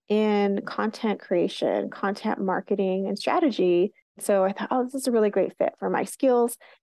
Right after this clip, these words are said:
and for what I'm passionate about." That's when I decided to leave Explore Renew behind. And if you listen to those episodes, just remember those were my first ever recorded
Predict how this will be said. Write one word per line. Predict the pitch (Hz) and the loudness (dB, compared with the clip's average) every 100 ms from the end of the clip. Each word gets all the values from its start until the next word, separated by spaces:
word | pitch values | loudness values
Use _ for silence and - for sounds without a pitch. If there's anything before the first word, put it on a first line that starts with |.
| - | -4
and | 202 190 196 | 0 2 0
for | - - 185 180 185 | -2 -2 0 2 2
what | 190 | 2
I'm | - | 0
passionate | - 185 175 - - | -4 -6 -6 -4 -4
about." | - - - - _ _ - | -2 -2 -2 -4 _ _ -4
That's | 196 202 - 226 | -2 -2 -6 0
when | 208 | 2
I | 196 190 185 220 _ - | 2 2 0 -2 _ -12
decided | 226 233 269 247 214 208 | -4 0 2 4 2 2
to | - - 214 202 202 202 202 208 _ _ _ - | -4 0 2 4 4 4 2 -2 _ _ _ -6
leave | 214 208 208 247 277 - - _ _ - | 0 2 4 2 0 -6 -20 _ _ -4
Explore | 226 - 196 190 | -4 -2 2 4
Renew | 220 240 233 | 4 4 2
behind. | 247 262 190 180 196 247 - - - _ - | 2 2 0 0 2 0 -2 -14 -20 _ -2
And | 202 190 196 196 - | 2 2 2 2 0
if | 208 | 0
you | 226 | 2
listen | 220 247 285 | 2 2 2
to | 294 | 4
those | 285 277 | 4 4
episodes, | 214 226 - 196 190 196 202 - 202 | 2 0 2 2 4 2 -2 -16 -10
just | - 208 208 - - | 0 0 0 -12 -10
remember | 226 220 220 226 208 185 180 190 - _ - | -2 0 2 2 2 2 2 2 -2 _ -8
those | 190 208 208 226 | 0 2 2 2
were | |
my | 214 208 | 0 -2
first | - 208 196 220 - - - | -2 0 2 0 -10 -16 -4
ever | 208 208 208 208 | 0 2 2 2
recorded | 208 208 - 196 185 190 196 196 | 0 -2 -2 0 2 4 4 2